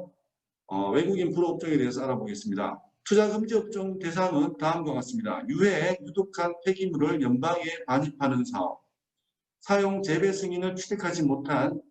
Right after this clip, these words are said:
기술 의약품 등의 반입, 공중보건에 영향을 미치는 사업, 자연환경과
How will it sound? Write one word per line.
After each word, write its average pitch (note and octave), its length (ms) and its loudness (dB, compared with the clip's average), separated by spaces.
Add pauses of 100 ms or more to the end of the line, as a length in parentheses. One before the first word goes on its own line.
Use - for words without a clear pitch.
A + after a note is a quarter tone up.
(180)
기술 F#3+ 480 4
의약품 E3+ 480 -2
등의 D3 260 0
반입, A#2+ 460 0 (800)
공중보건에 E3+ 760 0
영향을 D3+ 360 0
미치는 C#3 380 -4
사업, A2 500 -2
자연환경과 F3 920 2